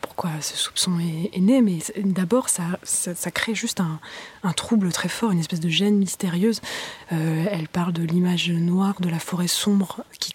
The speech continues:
coule comme du goudron dans le cerveau. Je trouve que ça, enfin, moi, ça m'a fait ça aussi, su-, euh, comme en tant que lectrice.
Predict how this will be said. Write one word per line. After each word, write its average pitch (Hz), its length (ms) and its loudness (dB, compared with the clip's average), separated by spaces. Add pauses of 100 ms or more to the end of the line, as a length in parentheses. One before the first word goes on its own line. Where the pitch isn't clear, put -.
coule 208 200 0
comme 185 160 0
du 175 120 2
goudron 202 360 2
dans 196 120 2
le 175 80 -2
cerveau. 190 400 0
Je - 80 -2
trouve 240 100 0
que 196 100 -4
ça, - 160 -6
enfin, 175 140 -6
moi, 190 120 2
ça 190 100 -2
m'a 175 100 0
fait 175 100 -6
ça 208 140 -2
aussi, 202 240 0
su-, - 240 0
euh, 180 240 -2 (140)
comme 196 200 2
en 190 120 0
tant 180 140 0
que 175 120 -6
lectrice. 180 640 0